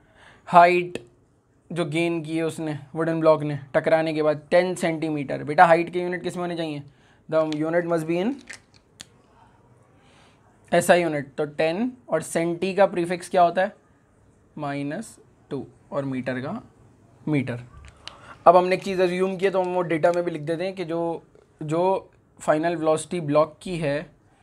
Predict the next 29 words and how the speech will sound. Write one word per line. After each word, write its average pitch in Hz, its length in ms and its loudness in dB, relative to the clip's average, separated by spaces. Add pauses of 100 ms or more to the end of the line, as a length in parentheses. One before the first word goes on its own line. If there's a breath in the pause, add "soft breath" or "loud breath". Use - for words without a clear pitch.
(240 soft breath)
जो 165 200 -2
फाइनल 160 380 0
वेलोसिटी 147 400 -4
बुलेट 147 380 -4
की 139 180 -4
है, 143 320 -4 (960)
दोनों 208 200 2
सेम 180 280 2
है, 160 60 -2 (320)
क्योंकि 202 340 2 (240)
बुलेट 170 300 2
जब 190 180 4
टकरा 180 320 8
चुकी 175 260 -6
है 190 60 -2
तो 208 120 -2
बुलेट 170 380 0
और 208 80 4
ब्लॉक 190 220 2
अब 190 120 0
एक 180 120 2
साथ 196 200 6
पेंडुलम 185 460 0
की 185 80 -4
तरह 190 340 0
मूव 175 200 0
कर 180 200 0
रहे 175 100 -4
हैं। 180 80 -16